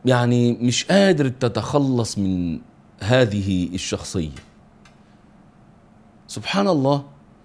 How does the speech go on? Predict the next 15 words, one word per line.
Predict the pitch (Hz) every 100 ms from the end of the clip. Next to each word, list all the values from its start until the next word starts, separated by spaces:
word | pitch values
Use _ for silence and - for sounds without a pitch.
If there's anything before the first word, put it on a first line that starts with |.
| - - -
الحديث | 117 - 127 202 -
ده | 131
يا | 117
جماعة | 101 113 131 117 113 - - _ _ _ _ _ _ _ _ _ - _ - - -
فتح | - 170 202 131 127
على | 117 104
قلبي | 98 - 131 107 101 110 110
في | 107 131
بابين. | 101 87 76 65 - - - - - - - - _ _ - - _ - - - - - - - - - 139
أولًا، | 160 185 202 190 170 156 131 - - - - - _ _ 107
باب | 151 208 175
الصبر | 135 - - 147 104 - - - - - - _ - _ _ _ _ _ _ - _ _ _ - - -
على | 139 160
من | 123 110
حولك | - 131 117 117 - - -